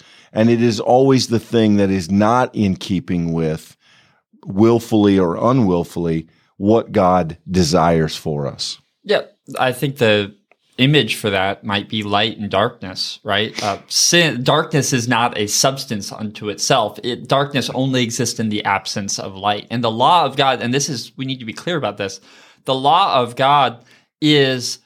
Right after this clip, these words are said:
Speaker 2: God's gift to humanity. We shouldn't just understand that this is a binding kind of contract that what we were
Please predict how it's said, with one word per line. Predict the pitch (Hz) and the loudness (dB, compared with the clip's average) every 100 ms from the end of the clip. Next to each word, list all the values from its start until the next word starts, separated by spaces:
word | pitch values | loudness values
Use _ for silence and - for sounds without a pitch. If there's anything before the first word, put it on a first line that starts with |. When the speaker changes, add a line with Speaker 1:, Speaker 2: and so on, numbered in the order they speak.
| _ | _
Speaker 2:
God's | 151 143 143 127 | 0 0 0 -4
gift | 120 143 147 - - - | 0 0 0 -4 -16 -8
to | - 131 | -2 -2
humanity. | 113 120 120 127 104 104 - | -4 -2 0 2 0 -4 -8
We | 127 123 139 | -10 -2 0
shouldn't | 143 - 180 151 | 2 2 0 0
just | 139 147 | 0 0
understand | 139 131 - 127 | -2 -2 -2 -2
that | 127 | -2
this | 123 120 - | -2 -2 0
is | 120 | 0
a | 117 | 0
binding | 110 113 123 127 123 120 110 107 - _ _ | 0 0 0 0 0 0 -2 -6 -12 _ _
kind | - 139 120 | -2 0 0
of | 104 | -4
contract | - 123 127 - 120 107 - | 0 0 0 -2 -2 -2 -2
that | 117 - | -4 0
what | 117 110 | -2 0
we | 131 | -2
were | 123 120 117 | -2 -2 -4